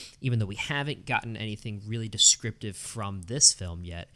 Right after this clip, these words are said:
all of that is working in his favor and, like, just getting me excited for it. Like, there's no way this movie cannot be beautiful. There's no way it cannot be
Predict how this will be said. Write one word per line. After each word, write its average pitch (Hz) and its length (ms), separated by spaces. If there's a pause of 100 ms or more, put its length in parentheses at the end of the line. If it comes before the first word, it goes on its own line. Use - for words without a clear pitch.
(560)
all 143 180
of 123 100
that 120 220
is 104 100
working 107 340
in 87 60
his 92 180
favor 117 340
and, 92 140
like, 87 140
just 101 240
getting 98 240
me 85 80
excited 92 400
for 85 120
it. 71 60
Like, 98 140
there's 110 180
no 117 220
way 101 200
this 95 200
movie 95 160
cannot 95 440
be 95 120
beautiful. 90 400
There's 92 160
no 110 120
way 92 120
it 92 80
cannot 104 280
be 92 280